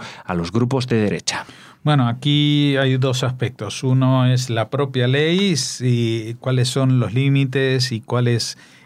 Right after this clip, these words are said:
Speaker 2: eh, la necesidad de que existan, y otro es, eh, mm,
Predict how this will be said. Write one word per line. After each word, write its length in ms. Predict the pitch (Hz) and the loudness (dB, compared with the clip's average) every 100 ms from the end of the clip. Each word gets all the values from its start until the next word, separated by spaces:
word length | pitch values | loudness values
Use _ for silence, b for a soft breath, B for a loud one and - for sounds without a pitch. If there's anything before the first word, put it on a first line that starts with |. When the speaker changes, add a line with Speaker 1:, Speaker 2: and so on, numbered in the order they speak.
| B | B
Speaker 2:
eh, 180 | 117 110 | -2 0
la 200 | 110 113 | 0 0
necesidad 720 | 104 - 107 117 113 123 123 | -2 -2 -2 -2 0 0 0
de 120 | 113 | -2
que 120 | - | -4
existan, 600 | 101 - 139 127 143 151 | -10 -6 -4 -2 -2 0
y 100 | 135 | 2
otro 360 | 123 127 123 127 | 2 0 0 2
es, 320 | 131 143 127 B B B - | 2 0 -2 B B B -2
eh, 340 | 123 120 123 127 | 2 2 2 2
mm, 360 | 131 127 123 | 4 4 2